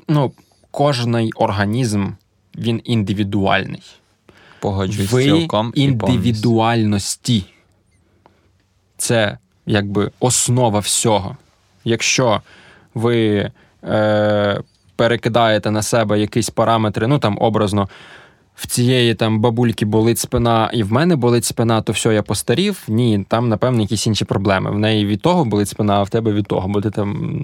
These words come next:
Speaker 1: матрас поганий маєш вдома, там, чи подушка кончена. Ось. Е, власне, користь вина, вона є такою. Е, і туди, і не сюди. Непонятно.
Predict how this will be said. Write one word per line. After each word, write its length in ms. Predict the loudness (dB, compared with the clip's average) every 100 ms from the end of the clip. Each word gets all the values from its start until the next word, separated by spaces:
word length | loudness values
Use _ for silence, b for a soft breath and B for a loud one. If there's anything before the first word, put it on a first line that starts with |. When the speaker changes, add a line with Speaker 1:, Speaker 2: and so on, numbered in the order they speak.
| -2
Speaker 1:
матрас 400 | -2 0 -2 -2
поганий 460 | -4 0 2 2 0
маєш 320 | 0 -2 -4
вдома, 260 | -2 -2 -4
там, 160 | -8
чи 120 | -10
подушка 400 | -4 -2 -2 -6
кончена. 440 | -6 -4 -4 -8 -10 B B B B B -6
Ось. 360 | -2 -2 -4 B B B
Е, 340 | 0 2 2 2
власне, 460 | 2 2 0 -8 -10 _ _ _ _ _ _ _ -18 -18 _ _
користь 360 | 0 2 2 0
вина, 320 | 0 0 -2 -10 _ _ _ _ _ _ _ _ -4
вона 340 | -2 0 0
є 440 | 0 0 2 0 -4 _ _ _ _ _ _ _ _ -6
такою. 420 | -4 -2 -2 -2 -12 _ _ _ _ _ _ -2
Е, 340 | 0 0 -2 -6 -6
і 100 | -4
туди, 380 | -2 -2 -2 -2 -8 -14 _ _ _ -2
і 80 | 0
не 100 | 0
сюди. 300 | -2 -4 -6 -10 _ _ _ _ _ -4
Непонятно. 680 | -2 -2 -2 -4 -4 -10